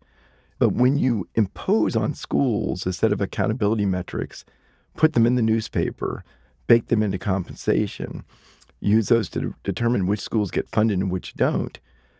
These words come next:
you set into play a very corrosive mechanism that really drives all the real learning out of schools.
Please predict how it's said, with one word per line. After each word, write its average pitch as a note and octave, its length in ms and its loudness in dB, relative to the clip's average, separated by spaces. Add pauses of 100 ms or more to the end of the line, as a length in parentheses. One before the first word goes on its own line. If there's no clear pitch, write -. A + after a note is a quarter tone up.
(200)
you C3+ 520 2
set - 280 2
into A#2+ 200 -2
play G#2 320 2
a F#2 80 0
very G2+ 560 2
corrosive G2 760 0
mechanism F2 840 -2 (400)
that A2+ 140 4
really F3 260 2
drives G#2+ 300 0
all A2+ 180 4
the A2 100 0
real G#2+ 240 0
learning F#2+ 300 0
out F2 140 -2
of F2+ 60 -8
schools. - 520 -6